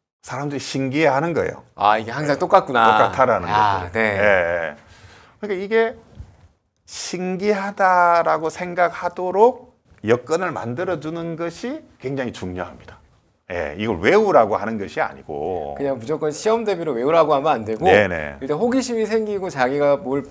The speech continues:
Speaker 2: 찾아보고 싶어 해야지 공부가 되니까.
Speaker 1: 그렇죠.
Speaker 2: 이걸 외우지 말고 원리를 이해하고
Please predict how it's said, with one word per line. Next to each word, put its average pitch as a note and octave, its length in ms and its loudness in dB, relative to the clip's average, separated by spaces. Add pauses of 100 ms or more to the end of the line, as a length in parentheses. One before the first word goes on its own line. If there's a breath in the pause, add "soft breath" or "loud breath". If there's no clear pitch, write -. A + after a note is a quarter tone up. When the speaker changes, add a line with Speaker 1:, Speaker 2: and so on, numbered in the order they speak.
Speaker 2:
찾아보고 A3+ 480 6
싶어 E3+ 280 -6
해야지 C3+ 140 -2
공부가 B2+ 360 -4
되니까. A2 360 -6
Speaker 1:
그렇죠. G#2+ 480 0 (400 loud breath)
Speaker 2:
이걸 C3+ 580 -2
외우지 C#3 400 0
말고 C#3 640 0
원리를 C#3 480 0
이해하고 A2+ 840 -6